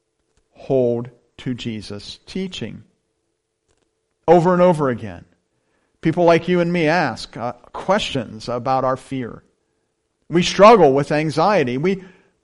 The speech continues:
we find it difficult sometimes to experience joy. We find ourselves overwhelmed with worries, and we wonder, "Why can't we be free of these?"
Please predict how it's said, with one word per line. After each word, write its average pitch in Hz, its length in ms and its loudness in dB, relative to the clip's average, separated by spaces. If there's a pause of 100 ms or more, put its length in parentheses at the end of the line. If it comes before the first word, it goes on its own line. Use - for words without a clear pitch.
we 196 120 2
find 226 220 8
it 208 100 6
difficult 226 400 2
sometimes 208 480 -2
to 202 80 0
experience 208 600 -2
joy. 208 460 4
We 190 320 -4 (360)
find 247 280 2
ourselves 240 340 6
overwhelmed 226 600 6
with 180 320 -2 (360)
worries, 185 460 6
and 190 140 2
we 233 100 6
wonder, 226 380 4
"Why 214 380 2
can't 311 340 4
we 262 160 2
be 262 160 4
free 381 340 -6
of 170 200 0
these?" 117 600 -8